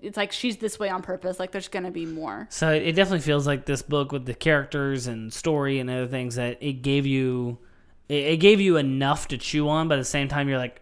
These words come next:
Speaker 2: "Wait, where's the rest? I want more."
Speaker 1: Yeah,
Speaker 2: Yeah,
Speaker 1: exactly.
Speaker 2: exactly. It was, it was just enough.
Speaker 1: Mm-hmm.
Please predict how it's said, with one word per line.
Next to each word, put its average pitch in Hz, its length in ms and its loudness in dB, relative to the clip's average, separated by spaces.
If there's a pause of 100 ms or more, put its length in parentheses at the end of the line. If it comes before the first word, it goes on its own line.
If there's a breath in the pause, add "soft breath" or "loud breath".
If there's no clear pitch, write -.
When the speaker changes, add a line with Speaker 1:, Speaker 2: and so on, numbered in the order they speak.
Speaker 2:
"Wait, 156 240 -4
where's 151 320 2
the 175 80 0
rest? 208 400 2
I 175 60 2
want 220 180 6
more." 220 300 6
Speaker 1:
Yeah, 294 340 8
Speaker 2:
Yeah, - 60 0
Speaker 1:
exactly. 214 560 2
Speaker 2:
exactly. 131 480 -2
It 135 60 2
was, 131 160 -4
it 170 120 4
was 156 160 2
just 151 300 -4
enough. 120 440 -8
Speaker 1:
Mm-hmm. 226 440 4